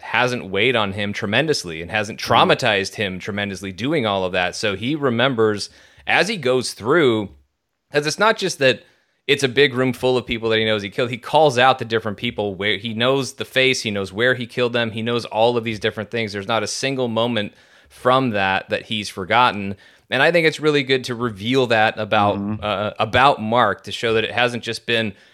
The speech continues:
Speaker 1: Mark, the violent adventurer. He, this is, he's been used by Khonshu, and there's a lot of that, that, that Mark is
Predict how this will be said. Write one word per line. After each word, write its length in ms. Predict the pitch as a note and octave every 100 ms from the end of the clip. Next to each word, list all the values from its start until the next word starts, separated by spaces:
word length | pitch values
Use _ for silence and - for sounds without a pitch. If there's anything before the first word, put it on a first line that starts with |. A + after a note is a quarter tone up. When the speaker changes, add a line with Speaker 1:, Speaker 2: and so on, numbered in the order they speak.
| _ _
Speaker 1:
Mark, 440 | G2+ A#2 B2+ B2
the 120 | A2 G#2+
violent 400 | A#2 B2 B2 -
adventurer. 800 | G2+ G2+ B2 - A2 F#2+ F#2 G2
He, 80 | -
this 220 | G#2 A2+
is, 220 | A#2 G#2 - _ _ _ _ _ _
he's 200 | _ B2+
been 160 | B2+ D#3+
used 400 | C3+ D3 G#3 -
by 140 | A2
Khonshu, 680 | G2+ A2 F#2+ F#2 G2 E2 E2 -
and 220 | F#2+ G2+
there's 220 | G#2 G#2
a 60 | G#2+
lot 260 | G#2 A#2
of 100 | B2
that, 300 | A2+ A2 -
that, 220 | G#2+ F#2+
that 140 | G#2+ G2+
Mark 320 | G#2 G#2+ G#2+
is 520 | G#2+ G2 - - -